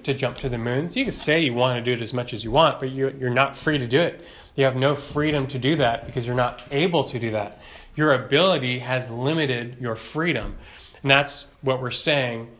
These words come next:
and we'll see Scripture teach about what's happened after the fall. Depravity has limited our ability, and so that's why our will is no longer free, like Adam's was. After the fall, our wills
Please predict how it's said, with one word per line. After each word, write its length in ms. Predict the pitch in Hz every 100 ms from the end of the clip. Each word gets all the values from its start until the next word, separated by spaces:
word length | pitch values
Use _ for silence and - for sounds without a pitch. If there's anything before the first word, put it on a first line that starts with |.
| -
and 120 | 127
we'll 140 | 123
see 260 | 113 - 165
Scripture 400 | - 214 214 135
teach 300 | 127 208 208
about 420 | 135 123 113 - - - - -
what's 180 | 139 139
happened 300 | 135 147 127
after 200 | 123 127
the 100 | -
fall. 520 | - 147 135 104 - - - -
Depravity 720 | 127 - 160 170 160 131 131
has 420 | 131 127 127 117 113
limited 800 | 123 131 165 151 117 113 127 - -
our 260 | 123 117
ability, 720 | 104 131 156 156 113 107 139 - - - -
and 80 | 123
so 80 | 135
that's 280 | 180 185
why 380 | 151 156 196 196
our 180 | 143 135
will 360 | 127 135 131 131
is 260 | 135 120
no 260 | 120 127 143
longer 460 | 139 135 147 135 131
free, 480 | - 175 214 214 -
like 200 | 131 123
Adam's 400 | 123 156 170 127
was. 440 | 113 107 107 - - - - -
After 200 | 123 139
the 100 | 120
fall, 360 | - 156 156 110
our 140 | 110
wills 520 | 110 113 107 117 -